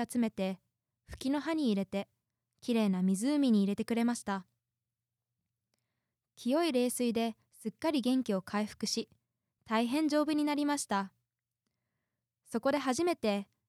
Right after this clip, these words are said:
あの女たちの気性を探ってみると、先に来て私を踏みつぶした憎らしい女、悪い女は、サマユンクルの妹で、私たちを憐れみ、助けてくださった若い娘さん、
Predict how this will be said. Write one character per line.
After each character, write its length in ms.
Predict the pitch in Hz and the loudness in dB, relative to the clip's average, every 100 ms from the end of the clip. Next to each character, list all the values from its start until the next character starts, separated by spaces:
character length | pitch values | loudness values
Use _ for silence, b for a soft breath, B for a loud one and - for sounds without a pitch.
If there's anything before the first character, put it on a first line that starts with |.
| _ | _
あ 100 | - | 0
の 180 | 214 254 | 2 2
女 200 | 285 330 | 0 0
た 120 | 320 | -2
ち 140 | - 220 | 0 2
の 280 | 190 196 - _ _ | 2 0 -6 _ _
気 80 | - | -6
性 260 | 349 349 | 0 2
を 80 | 247 | 2
探 260 | 214 208 202 | 0 -2 -2
っ 20 | |
て 160 | - 214 | 0 2
み 120 | 214 | 2
る 100 | 196 | 0
と、 260 | 180 180 - _ _ _ _ _ _ | -6 -6 -10 _ _ _ _ _ _
先 300 | - 226 254 | -12 -4 0
に 120 | 294 | 0
来 100 | - | -2
て 300 | - 233 220 _ - | 0 0 0 _ -10
私 360 | 214 240 - 294 | -4 -4 2 0
を 80 | |
踏 80 | 262 | 2
み 120 | 277 | 0
つ 140 | - 294 | -2 -2
ぶ 100 | 302 | -2
し 60 | |
た 300 | - 214 208 _ - | 0 -2 -2 _ -16
憎 220 | 196 - | -8 -2
ら 100 | 269 | 0
し 240 | - 311 269 | 0 0 0
い 40 | |
女、 360 | 202 196 202 - _ _ _ _ _ | 2 2 0 -4 _ _ _ _ _
悪 260 | 214 214 311 | 0 4 4
い 100 | 339 | 4
女 260 | 262 240 220 | 4 4 4
は、 280 | 202 208 - _ _ _ _ _ | 4 2 -2 _ _ _ _ _
サ 140 | - | -2
マ 140 | 254 311 | 0 2
ユ 180 | 359 370 | 2 0
ン 60 | |
ク 120 | - 240 | 2 4
ル 100 | 214 | 4
の 100 | 190 | 6
妹 440 | 196 226 247 247 | 6 4 4 2
で、 180 | 190 - _ _ _ _ _ _ _ _ | 0 -6 _ _ _ _ _ _ _ _
私 280 | 214 220 240 | -6 0 -2
た 160 | - 214 | 0 -4
ち 160 | - | -2
を 60 | 196 | -2
憐 240 | 190 214 | 2 2
れ 100 | 240 | 4
み、 240 | 233 220 214 _ _ - | 6 4 2 _ _ -6
助 280 | 233 - 339 | -4 -2 0
け 20 | |
て 120 | 302 | 0
く 100 | - | 0
だ 120 | 220 | 0
さ 120 | 208 233 | 0 -2
っ 60 | - | -2
た 240 | 202 202 _ _ _ | -4 -4 _ _ _
若 300 | 214 214 320 | -4 0 4
い 80 | 320 | 6
娘 340 | 233 - 208 196 | 6 6 2 2
さ 160 | 208 | 0
ん、 100 | 208 | -2